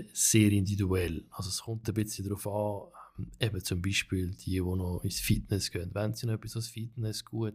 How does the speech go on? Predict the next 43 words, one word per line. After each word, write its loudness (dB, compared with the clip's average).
dann -10
kannst -6
du -6
noch -4
das -4
abschliessen. -12
Gehst -10
du -4
noch -4
in -20
die -4
Alternativmedizin, -2
in 0
die -2
klassische -6
Massage, -2
willst -6
du -4
noch -6
etwas -10
dran, -2
kannst -8
du -6
das -6
auch 0
noch 0
abschliessen. -6
Äh, -14
ich -8
glaub, 0
es -4
kommt 2
ein -2
bisschen 2
darauf, 2
darauf -2
an, 4
ob -8
man -2
das -4
braucht -6
oder -12
nicht. -12